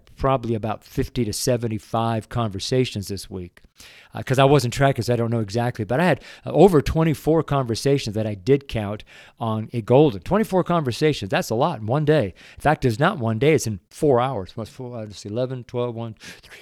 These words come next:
four, five hours, five hours. I worked for five hours, uh, preaching in Golden, five hours.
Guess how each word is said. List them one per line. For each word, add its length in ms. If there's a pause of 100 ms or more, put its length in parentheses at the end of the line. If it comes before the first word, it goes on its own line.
(120)
four, 140 (840)
five 240
hours, 320
five 280
hours. 180
I 40
worked 240
for 100
five 320
hours, 420
uh, 420
preaching 460 (140)
in 120
Golden, 360
five 260
hours. 420